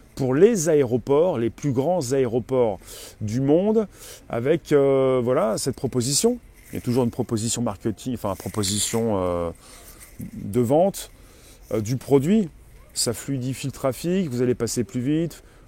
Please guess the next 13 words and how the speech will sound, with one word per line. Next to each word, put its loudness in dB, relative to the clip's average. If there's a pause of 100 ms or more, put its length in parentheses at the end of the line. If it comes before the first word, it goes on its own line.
vous -2
ferez -2
moins 0
les 0
files -4
d'attente, 0 (320)
vous -4
allez 0
pouvoir -2
justement -2
gagner -2
du -4
temps. -4